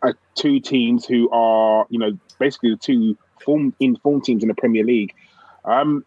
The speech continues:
it's gonna be a game where I think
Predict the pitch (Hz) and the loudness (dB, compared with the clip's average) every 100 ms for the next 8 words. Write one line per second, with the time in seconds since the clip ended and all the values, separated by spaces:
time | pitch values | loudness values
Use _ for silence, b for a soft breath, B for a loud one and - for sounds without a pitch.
0 | _ 147 151 - 196 170 175 151 165 151 | _ -4 -4 -2 -2 0 0 0 0 2
1 | 147 131 123 - 120 127 123 120 117 - | 2 2 0 -4 -2 0 2 0 -2 -10
2 | _ _ _ _ _ _ - 120 127 120 | _ _ _ _ _ _ -4 0 0 -2
3 | - 139 120 107 - - | -4 -2 -2 -6 -16 -20